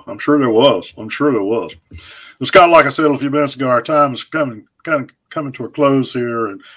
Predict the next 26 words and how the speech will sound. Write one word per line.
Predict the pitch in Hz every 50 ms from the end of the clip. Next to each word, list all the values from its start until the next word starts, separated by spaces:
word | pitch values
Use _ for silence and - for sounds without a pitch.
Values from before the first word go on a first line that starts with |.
| - - _ _ - 123
and, | 127 120 120 117 113
but | 113 113 - 143
I | 165 202 202
want | 196 185 170 143 -
to | - 139
just | 131 120 131 120 - -
give | - 170 170 156
you | 156 160 151
the | 113 107
floor, | - - 147 147 147 139 123 107
so | - 127 117 110
to | 98
speak, | - - - 113 104 110 113 117 -
and | 117 104 98 98 135
take | - 139 135 135 -
about | 120 127 127 117 110
a, | 110 104 - _ _ - - _ _ _
a | 113 113
couple | - - 156 156 156 151
of | 143 127
minutes | 135 135 131 127 120 113 110 -
just | - 160 151 -
to | 151
share | - - - - - 160 160 170 170 170 170
your | 156 131 143 143 135 131 131 127 123 -
heart, | - 131 131 135 135 135 135 135 -